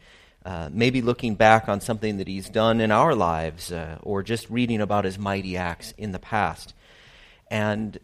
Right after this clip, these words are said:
the, the result of that theological experience, that awareness or that knowledge of something that God is or something that God has done, it results in an emotional experience that we call worship, where your heart just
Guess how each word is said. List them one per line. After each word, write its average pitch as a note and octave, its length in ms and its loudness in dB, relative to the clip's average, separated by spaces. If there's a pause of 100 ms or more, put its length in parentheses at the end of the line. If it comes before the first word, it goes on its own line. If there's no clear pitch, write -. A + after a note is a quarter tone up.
the, A#2+ 260 -2
the B2 200 -2
result A2+ 600 8
of G2+ 200 -4
that F#2+ 360 4
theological C3+ 840 6
experience, G2 680 -2
that G#2 240 4
awareness C3 640 4
or A2+ 60 0
that F#2 240 2
knowledge B2 680 6
of G2 120 -4
something C3+ 580 0
that G#2+ 180 0
God A2+ 380 6
is C3+ 380 4
or A2 80 0
something A2+ 400 -2
that F#2+ 120 -6
God G#2+ 200 2
has F#2+ 160 -2
done, G#2+ 320 4
it F2 80 -6
results A#2+ 640 6
in B2 480 4
an B2 100 2
emotional B2+ 760 6
experience G#2 760 -2 (380)
that A2+ 100 0
we A#2 120 0
call A2+ 260 6
worship, C#3 520 2
where G#2 140 0
your G2+ 160 -2
heart D3+ 340 2
just A2+ 180 -2